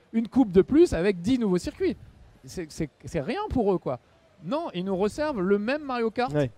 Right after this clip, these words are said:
Speaker 1: sous prétexte que tout le monde n'a pas eu la Wii U et que voilà. Bah, il y a quand même un minimum de, de, de service à faire.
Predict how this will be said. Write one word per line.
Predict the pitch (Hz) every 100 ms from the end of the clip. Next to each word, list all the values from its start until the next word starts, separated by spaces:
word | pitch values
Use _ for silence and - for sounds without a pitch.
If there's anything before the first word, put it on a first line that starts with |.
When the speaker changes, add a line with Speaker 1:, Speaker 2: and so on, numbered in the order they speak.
| _
Speaker 1:
sous | - 170
prétexte | 190 185 254 -
que | 196 220 185
tout | 147 175
le |
monde | 190
n'a | 185
pas | 160 170
eu |
la | 165 143
Wii | 170 220
U | 294 277
et | 175
que | 170 147
voilà. | 170 151 _ _ -
Bah, | 123
il |
y | 131
a |
quand | 127
même | 185
un | 196
minimum | 160 165 170 233 196
de, | 151 143 131 131
de, | 131 131
de | 123
service | 127 165 208 -
à | 160
faire. | 208